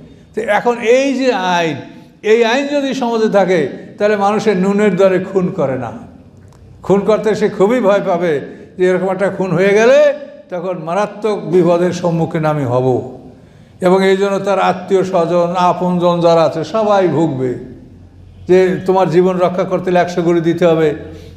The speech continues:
তা কোন শ্বশুরবাড়িওয়ালারা কয়টা দেবে, ভাই কয়টা দেবে, চাচা কয়টা দিবে, এভাবে একশো গরু সংগ্রহ করা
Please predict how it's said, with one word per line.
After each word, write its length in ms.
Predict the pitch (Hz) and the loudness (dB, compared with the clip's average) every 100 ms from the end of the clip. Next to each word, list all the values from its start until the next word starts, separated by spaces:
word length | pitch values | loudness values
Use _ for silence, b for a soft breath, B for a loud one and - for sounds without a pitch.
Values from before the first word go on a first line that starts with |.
| - | -2
তা 80 | 165 170 165 165 170 160 | 2 4 2 0 -2 0
কোন 140 | 180 180 165 165 160 156 | 2 2 0 -2 -4 -2
শ্বশুরবাড়িওয়ালারা 840 | 185 165 175 175 180 180 180 170 | 0 2 2 2 2 4 2 2
কয়টা 280 | 175 170 165 | 0 0 0
দেবে, 260 | 170 170 | 0 0
ভাই 260 | 160 135 170 | 0 0 0
কয়টা 260 | 175 165 170 | 0 0 0
দেবে, 280 | 165 165 | -2 -2
চাচা 380 | 151 175 151 160 | 0 0 0 -2
কয়টা 280 | 160 165 160 | -2 -2 -2
দিবে, 280 | 156 160 156 - B B B - | -2 -2 -2 -6 B B B -2
এভাবে 320 | 160 175 180 | 2 4 4
একশো 340 | 170 156 - | 2 0 -2
গরু 240 | 170 175 175 | 0 0 0
সংগ্রহ 380 | 175 165 160 147 | -2 -2 -2 -2
করা 420 | 156 156 147 | 0 0 0